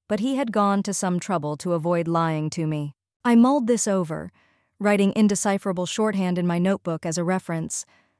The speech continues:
Lying, confused, selfish, snap. I hoped Alice wouldn't be able to make sense of that if she saw it.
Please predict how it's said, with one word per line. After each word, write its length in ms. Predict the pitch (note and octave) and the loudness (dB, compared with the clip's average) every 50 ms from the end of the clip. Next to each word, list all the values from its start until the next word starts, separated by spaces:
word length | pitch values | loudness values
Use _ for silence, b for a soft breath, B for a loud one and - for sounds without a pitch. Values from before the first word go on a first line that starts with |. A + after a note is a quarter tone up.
| _ _ _ - | _ _ _ -6
Lying, 640 | F#3 F#3 G3 G3 F#3+ G3 G3 F#3+ F#3+ F#3+ F#3+ G3 F#3+ | -2 0 2 2 4 2 2 2 2 0 0 0 -2
confused, 720 | - G3+ F#3+ F3+ - G3+ G3 G3 F#3+ F#3+ F#3 F#3 - - - | 0 0 -2 -2 0 0 0 2 2 2 0 -2 -4 -6 -8
selfish, 480 | - - G3+ F#3+ F#3 - - F3+ E3+ - | -4 -2 0 0 -2 -2 -4 -6 -4 -4
snap. 580 | - - - G3+ G#3 G#3+ F#3 E3+ F3+ - - - b b b b b b b b b b b _ _ _ _ - - | -4 -4 -2 0 0 0 0 -2 -4 -8 -12 -18 b b b b b b b b b b b _ _ _ _ -8 -6
I 60 | F#3+ | -2
hoped 260 | F#3 A#3+ A#3 - G#3+ | 0 0 0 0 0
Alice 340 | F#3 F#3 F#3 F3+ E3+ - - | 0 0 0 0 -2 -2 -4
wouldn't 200 | F#3+ F3+ F3 D#3+ | -2 -2 -2 0
be 100 | F3+ F3+ | 0 -2
able 140 | F3+ F3+ F3+ | -2 -2 -2
to 60 | F3+ | -2
make 200 | F3+ F3 E3 - | -2 -2 -2 -4
sense 280 | - - A3 A3 G3+ - | -2 0 0 0 0 -2
of 80 | E3 D#3 | -4 -4
that 180 | E3 D#3 D#3 | -6 -6 -6
if 80 | D#3+ D#3 | -8 -8
she 160 | - - E3+ | -6 -6 -6
saw 300 | D3+ - F#3+ F3 E3+ D#3+ | -4 -2 -2 -2 -2 -2
it. 180 | D#3+ F3 - | -4 -6 -8